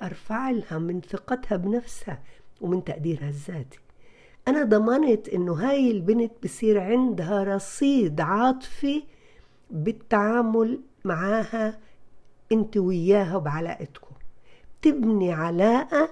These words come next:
مثل كيف بتوفري لإلك رصيد في البنك. عملتي بينك وبين بنتك رصيد لمدة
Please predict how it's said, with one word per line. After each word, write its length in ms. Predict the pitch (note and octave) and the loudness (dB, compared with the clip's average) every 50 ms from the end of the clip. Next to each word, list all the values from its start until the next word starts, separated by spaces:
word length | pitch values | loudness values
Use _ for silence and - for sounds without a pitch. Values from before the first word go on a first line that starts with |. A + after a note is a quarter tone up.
| - - - | -4 -6 0
مثل 400 | F#3+ A3 C4+ C4 - C#4+ B3 A3 | 2 2 2 2 2 0 0 0
كيف 580 | - - - - E4+ E4 D#4+ E4 D#4+ - - | -2 -8 -8 -2 0 2 2 2 0 -2 -4
بتوفري 920 | C4+ A#3 A3 - - A3+ C4 C#4 C4 - - - - - A#3+ A#3 A#3 A#3+ A#3+ - - - - - - - - - | -4 -4 -4 -2 -2 0 2 4 4 4 4 2 0 2 2 2 2 2 -2 -6 -14 -20 -20 -20 -20 -12 -4 -2
لإلك 540 | F3 F3+ - - A#3+ A#3 A#3 A3 A3 - | -2 0 2 4 4 4 4 2 0 -2
رصيد 600 | G3+ F#3+ F#3 - - - A3 G#3 G3+ G3 F#3 F3 | 0 0 0 -2 -2 0 0 0 0 0 -4 -4
في 120 | - - G3 | -4 -2 0
البنك. 520 | E3 C#3+ D#3+ E3+ C#3 - - - - - - - - - - - - - - - - | 0 2 2 0 0 -2 -6 -12 -18 -20 -20 -20 -20 -20 -20 -20 -20 -18 -16 -12 -8
عملتي 720 | - D#3 F3 G#3 B3+ E4 F4+ E4+ - - - - E3+ C#3+ C3+ | -4 -2 0 2 4 4 2 2 0 -8 -6 -2 -2 -2 -2
بينك 540 | D3 D3 D#3 G3+ A#3+ C#4+ C#4+ C4 C4 - - | 0 4 6 6 6 6 4 0 0 0 -2
وبين 380 | F3 D3 D3 E3+ E3 D#3 D3 | -2 0 2 2 2 2 2
بنتك 500 | C#3+ D#3 G#3 A#3 A#3 A3+ C4 B3 B3+ - | 2 2 2 0 0 -2 -4 -6 -4 -2
رصيد 460 | G#3+ G#3+ G#3 - - C4 A#3 E3+ - - - - - - - - - - - - - | -2 -2 -2 -2 0 0 0 0 0 -4 -8 -20 -20 -20 -20 -20 -20 -20 -8 -2 2
لمدة 440 | C4 C4+ C#4 E4 F#4+ F#4 F4+ E4 | 2 4 4 4 4 4 4 2